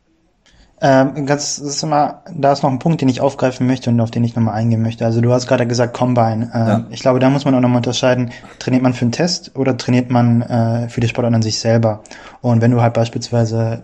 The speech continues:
Speaker 1: äh, ja, einen Test bestehen musst,
Speaker 2: Mhm.
Speaker 1: dann trainier halt den Test, Alter. Weil,
Speaker 2: Ja.
Speaker 1: was bringt dir Gewichtheben, wenn du in dem Test kein Gewichtheben machen müsst, musst?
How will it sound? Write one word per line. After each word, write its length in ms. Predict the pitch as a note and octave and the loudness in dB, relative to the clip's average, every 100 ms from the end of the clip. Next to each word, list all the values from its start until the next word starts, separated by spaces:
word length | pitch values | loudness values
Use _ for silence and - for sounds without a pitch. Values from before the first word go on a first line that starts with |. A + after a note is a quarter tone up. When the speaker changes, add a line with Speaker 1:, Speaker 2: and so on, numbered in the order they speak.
| - | -10
Speaker 1:
äh, 360 | A#2 A#2 - | -10 -10 -4
ja, 100 | B2+ | 0
einen 100 | A2+ | 0
Test 240 | - - - | -2 -8 -6
bestehen 360 | B2 - A#2 | -4 0 2
musst, 300 | A#2+ C3+ - - | 2 0 -6 -8
Speaker 2:
Mhm. 180 | G#2 A2 | -6 -6
Speaker 1:
dann 380 | B2 A#2 A2+ A2+ - - | 0 2 2 0 -8 -10
trainier 240 | - B2+ | -2 2
halt 100 | A#2+ | 2
den 120 | A#2 A2+ | 0 -2
Test, 280 | B2 A#2 - | -6 -8 -12
Alter. 300 | - A2 - _ _ _ | -16 -16 -18 _ _ _
Weil, 360 | B2+ A2+ A2 - _ _ _ _ - | 0 0 0 -6 _ _ _ _ -10
Speaker 2:
Ja. 120 | G2+ | -8
Speaker 1:
was 120 | C3 A#2+ | -4 -4
bringt 240 | C3 B2+ | -2 0
dir 60 | C3 | 0
Gewichtheben, 560 | B2 A#2+ C3 B2+ B2+ | -2 -2 -2 0 0
wenn 180 | B2+ A#2 A#2+ | 0 2 2
du 180 | A#2+ | 0
in 100 | A#2+ | 0
dem 120 | A#2+ A#2 | 2 2
Test 240 | B2+ A#2 | -2 -4
kein 120 | A#2+ | -2
Gewichtheben 340 | A#2 A2+ B2+ A#2+ | 0 0 0 0
machen 260 | A#2+ A#2 | 0 -2
müsst, 240 | G#2+ - - | -4 -10 -4
musst? 480 | A#2+ A2+ - - | 0 0 -2 -14